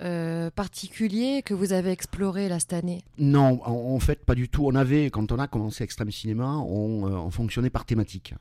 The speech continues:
Speaker 2: Euh, donc, euh, on avait fait une thématique sur l'hôpital, on avait fait une thématique sur les frics, euh, on avait fait une thématique sur, euh, même sur les animaux. Euh, c'était très marrant d'ailleurs à programmer, mais on s'est vite aperçu en fait que le, le, le,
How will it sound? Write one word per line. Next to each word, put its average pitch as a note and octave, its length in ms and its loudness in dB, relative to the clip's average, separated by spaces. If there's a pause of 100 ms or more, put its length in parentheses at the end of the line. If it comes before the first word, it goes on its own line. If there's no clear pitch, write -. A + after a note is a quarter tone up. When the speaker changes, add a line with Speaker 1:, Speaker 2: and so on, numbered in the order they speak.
(160)
Speaker 2:
Euh, D#2+ 520 -4
donc, F2+ 280 -8 (200)
euh, F2+ 140 -4
on F2 40 -4
avait F2 140 -2
fait F#2+ 140 -8
une E2 80 -6
thématique F2 480 -6
sur - 200 -10
l'hôpital, G2+ 680 0
on F#2+ 80 -4
avait F2 160 -2
fait - 140 -6
une E2 80 -6
thématique E2 340 -8
sur - 160 -8
les F2 80 -2
frics, A2 540 -4 (120)
euh, F#2 280 -4
on E2 120 -6
avait F2 160 -4
fait F#2+ 160 -6
une D#2 140 -4
thématique F#2 680 -6
sur, G#2+ 500 -4
euh, F2+ 240 -2
même G2+ 200 -2
sur - 160 -8
les F2 160 -4
animaux. F2+ 380 2 (520)
Euh, F#2 220 0
c'était - 160 -8
très - 180 -2
marrant F#2+ 240 0
d'ailleurs G#2+ 280 0
à G#2+ 60 -4
programmer, G2 520 0
mais B2+ 120 0
on G#2 100 0
s'est A2+ 160 0
vite B2+ 160 0
aperçu C3+ 320 0
en B2+ 100 0
fait - 200 -4
que A#2+ 120 0
le, A2 180 2
le, G#2+ 260 2
le, G2+ 440 0